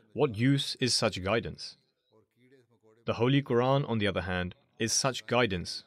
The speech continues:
which, if followed, enables a person to attain the highest levels of excellence.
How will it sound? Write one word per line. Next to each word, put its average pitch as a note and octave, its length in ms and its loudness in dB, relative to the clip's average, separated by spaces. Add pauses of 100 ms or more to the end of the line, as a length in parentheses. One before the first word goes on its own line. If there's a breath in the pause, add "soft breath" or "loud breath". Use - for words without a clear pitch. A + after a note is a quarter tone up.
(140)
which, - 400 -6 (260)
if - 140 -2
followed, G#2 500 2 (340)
enables A2 320 0
a G#2+ 80 0
person A#2 380 0
to A2+ 100 0
attain A#2 300 -2
the G#2 200 -4
highest B2 300 2
levels G#2+ 380 -2
of - 160 -8
excellence. - 540 -8